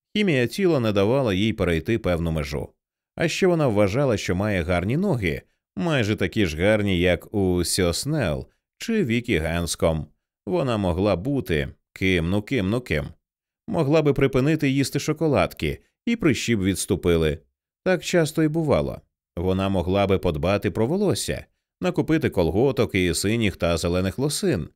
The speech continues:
нашити коротких спідниць і суконь за шаблонами з журналів Butterick і Simplicity,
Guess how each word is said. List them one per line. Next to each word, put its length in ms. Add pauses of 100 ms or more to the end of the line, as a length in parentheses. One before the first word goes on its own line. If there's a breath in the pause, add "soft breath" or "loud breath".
(360)
нашити 420
коротких 460
спідниць 640
і 160
суконь 560
за 280
шаблонами 680
з 60
журналів 680 (380)
Butterick 600
і 300
Simplicity, 1040